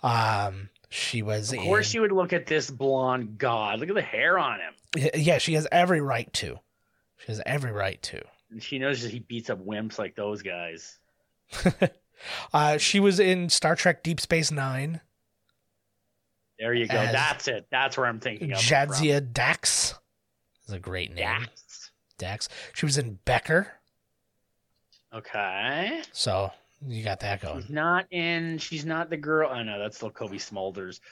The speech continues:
Speaker 2: Was
Speaker 1: Yeah.
Speaker 2: Kobe Smulders in that stupid How to Date My
Speaker 1: How, How I Met Your
Speaker 2: Daughter?
Speaker 1: Mother?
Speaker 2: Yeah.
Speaker 1: Yes.
Speaker 2: Okay, yeah, that's her, all right.
Speaker 1: <laughs> Yes. She, she only aged one year in the twenty years between the two <laughs> shows.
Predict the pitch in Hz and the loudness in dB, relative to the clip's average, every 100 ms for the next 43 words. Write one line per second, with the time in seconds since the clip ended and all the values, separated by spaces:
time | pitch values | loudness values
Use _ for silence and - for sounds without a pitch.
0 | - 127 - 269 247 220 214 196 170 175 | -12 -2 0 0 0 -2 -2 0 0 0
1 | 139 - - - 170 160 127 135 139 127 | -2 -4 -8 -6 -6 -6 -6 -6 -4 -6
2 | 127 127 131 127 113 107 104 _ _ - | -4 -4 -6 -8 -6 -4 -6 _ _ -6
3 | - 139 131 - - 139 123 127 131 139 | 0 0 0 -2 0 0 0 -2 0 2
4 | 156 175 - _ _ _ _ _ - 127 | 4 2 -2 _ _ _ _ _ -4 0
5 | 131 110 - _ 147 104 - - _ _ | 2 0 -2 _ -2 -2 -4 -10 _ _
6 | _ _ _ _ _ _ _ 87 80 - | _ _ _ _ _ _ _ -20 -20 -16
7 | 78 76 82 82 80 90 - - 92 78 | -16 -16 -16 -16 -14 -14 -14 -12 -10 -10
8 | 78 - _ _ 78 80 - - - - | -12 -18 _ _ -20 -16 -6 -4 -4 -10
9 | - - - - - - - - - - | -10 -12 -10 -10 -10 -14 -16 -8 -6 -6
10 | - 127 127 175 - 220 190 - 254 208 | -6 -4 -2 -2 -2 -6 -6 -2 4 6
11 | 190 196 - - 226 202 202 202 196 196 | 4 0 -4 2 6 8 6 6 4 4
12 | 147 160 156 180 190 185 170 180 175 160 | 2 0 6 6 6 2 4 6 8 8
13 | 147 147 147 - 156 156 151 151 151 143 | 4 2 0 2 4 4 4 4 4 4
14 | 147 - 147 143 131 - 185 - - - | 2 2 2 2 4 4 4 4 2 4
15 | 240 - 262 - - | 4 2 0 -4 -8